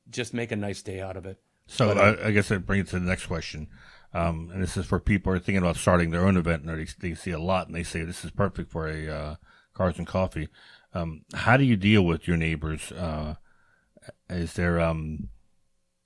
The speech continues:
Speaker 2: especially, I guess, the neighbors who may not be so enthusiastic about your event as, uh, other ones? Like, the coffee shop's a no-brainer.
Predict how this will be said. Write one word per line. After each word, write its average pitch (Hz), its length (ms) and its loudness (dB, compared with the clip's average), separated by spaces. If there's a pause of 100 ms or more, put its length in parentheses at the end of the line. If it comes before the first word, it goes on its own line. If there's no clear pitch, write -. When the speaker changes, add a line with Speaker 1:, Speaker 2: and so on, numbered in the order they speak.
Speaker 2:
especially, 135 360 4
I 95 40 4
guess, 92 180 0
the 87 60 -2
neighbors 90 420 2
who 87 120 2
may 95 220 4
not 92 240 2
be 87 120 0
so 90 340 0
enthusiastic 87 1000 0
about 82 300 -2
your 82 160 -4
event 78 380 -4
as, 80 320 -8
uh, 78 200 -6
other 85 220 -2
ones? 80 240 -6
Like, 87 120 -4
the 87 80 -8
coffee 127 320 8
shop's - 360 4
a 90 40 0
no-brainer. 78 600 -2